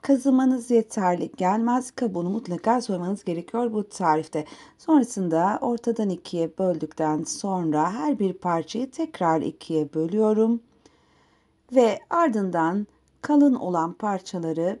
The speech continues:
biraz daha küçültüyorum. Yakından da göstereyim sizler için. Evet. Şimdi biraz küçültmek iyidir. Kabak biraz geç kızarır çünkü. Ne kadar küçük, o kadar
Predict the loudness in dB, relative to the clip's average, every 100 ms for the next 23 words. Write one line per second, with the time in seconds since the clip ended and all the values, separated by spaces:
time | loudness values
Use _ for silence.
0 | -6 0 2 2 -2 -4 -4 -4 -8 -8
1 | -8 -4 -2 -2 -4 _ _ _ _ _
2 | _ _ _ _ _ _ _ _ _ _
3 | _ _ _ _ _ _ _ _ _ _
4 | _ _ _ _ -16 _ _ _ _ _
5 | _ _ -6 -4 2 2 2 0 -2 -4
6 | -6 -6 -6 -6 -6 -8 -10 -6 -4 -4
7 | -6 -8 -2 -2 -2 -10 _ _ _ _
8 | _ _ _ _ _ _ _ -12 -10 -12
9 | -20 _ _ _ _ -12 -10 -2 2 2
10 | 2 -2 -10 -12 -10 -10 -8 -8 -6 -4
11 | -4 -4 -4 -4 -6 -6 -6 -4 -4 -4
12 | -6 -6 -6 -10 -14 -16 -8 -6 -4 -8
13 | -12 -12 -4 -2 0 -2 -4 -2 -2 -4
14 | -12 -8 -6 -6 -8 -6 -4 0 0